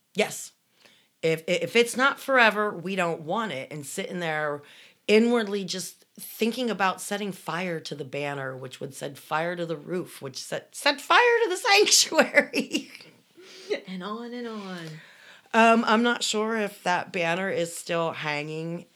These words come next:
Speaker 1: anywhere in that place. Um, I did tell, I did tell you that the, the, the sign I painted is long gone.
Speaker 2: Mm-hmm.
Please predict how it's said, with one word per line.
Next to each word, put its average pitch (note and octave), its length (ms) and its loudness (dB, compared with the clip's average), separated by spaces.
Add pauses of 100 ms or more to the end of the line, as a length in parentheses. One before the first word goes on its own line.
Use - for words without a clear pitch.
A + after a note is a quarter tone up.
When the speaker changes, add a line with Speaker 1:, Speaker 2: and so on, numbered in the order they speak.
Speaker 1:
anywhere D3+ 840 -6
in D3+ 220 -8
that D#3+ 240 -4
place. E3 680 -8 (120)
Um, C#3+ 460 -6 (800)
I F#3 100 4
did F#3+ 260 0
tell, G3 300 0
I F#3 80 -2
did F#3+ 180 -6
tell F3+ 200 -4
you E3+ 140 -2
that D#3+ 180 -8
the, D3+ 380 -8
the, D3 120 -8
the D3 240 -14
sign D3+ 320 -6
I C#3+ 100 -6
painted C#3 400 -12
is - 140 -14
long - 300 -12
gone. A#2+ 380 -14 (140)
Speaker 2:
Mm-hmm. F#3+ 300 -6